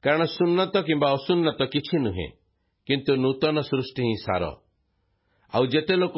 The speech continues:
ଏହି ନିୟମ ଅନୁସାରେ ଆଚରଣ କରନ୍ତି, ସେମାନଙ୍କ ଉପରେ ଓ ଈଶ୍ୱରଙ୍କ ଈ-, ଶାନ୍ତି ଓ ଦୟା।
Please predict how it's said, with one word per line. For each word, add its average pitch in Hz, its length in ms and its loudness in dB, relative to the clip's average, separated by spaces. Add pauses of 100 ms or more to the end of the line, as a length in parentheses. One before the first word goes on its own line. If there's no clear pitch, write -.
ଏହି 139 140 2
ନିୟମ 143 340 0
ଅନୁସାରେ 123 400 0 (260)
ଆଚରଣ 143 460 0
କରନ୍ତି, 120 440 -2 (400)
ସେମାନଙ୍କ 139 500 0
ଉପରେ 139 440 0 (300)
ଓ 113 140 0
ଈଶ୍ୱରଙ୍କ 156 420 0
ଈ-, 156 260 0 (960)
ଶାନ୍ତି 139 500 0 (320)
ଓ 113 140 2
ଦୟା। 120 220 0